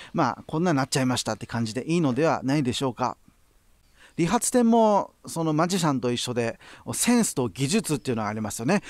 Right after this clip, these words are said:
技術、いく-、いくら器用でこう髪切る能力があっても、センスがめちゃくちゃだったらね、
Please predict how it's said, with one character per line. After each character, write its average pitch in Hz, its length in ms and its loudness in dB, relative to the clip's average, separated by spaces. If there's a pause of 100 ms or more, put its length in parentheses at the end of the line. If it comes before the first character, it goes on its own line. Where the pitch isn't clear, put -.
(160)
技 220 160 2
術、 233 340 0
い 175 120 0
く-、 226 260 0
い 185 80 0
く 254 100 -2
ら 240 140 4
器 - 160 -2
用 247 180 4
で 190 140 4
こ 170 140 0
う 156 40 0
髪 214 300 2
切 220 140 2
る 170 120 4
能 185 200 4
力 170 240 0
が 165 80 0
あ - 20 -2
っ 156 60 -6
て 160 100 -6
も、 139 100 -2
セ - 240 -2
ン 247 80 4
ス 160 120 0
が 151 100 0
め 123 220 0
ち - 80 -2
ゃ - 80 0
く - 40 -14
ち 208 120 2
ゃ 190 40 4
だ 147 80 2
っ 120 40 -2
た - 160 -4
ら 98 100 -6
ね、 120 180 0